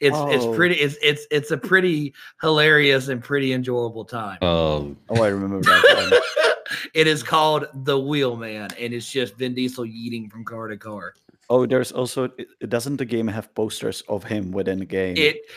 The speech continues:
Speaker 1: it does. The game has advertisements taken out in the game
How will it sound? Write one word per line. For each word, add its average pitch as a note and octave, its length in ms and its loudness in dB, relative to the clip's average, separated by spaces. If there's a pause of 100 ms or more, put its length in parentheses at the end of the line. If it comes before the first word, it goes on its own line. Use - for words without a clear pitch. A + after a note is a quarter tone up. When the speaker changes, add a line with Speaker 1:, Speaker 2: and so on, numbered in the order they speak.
Speaker 1:
it E3 160 4
does. D#3+ 320 6
The D3 160 2
game E3 480 2
has D3+ 640 -2 (580)
advertisements C#3 1000 -2
taken C#3+ 420 -2
out C3+ 380 -4
in D3+ 240 -2
the D3+ 100 0
game C3 640 -2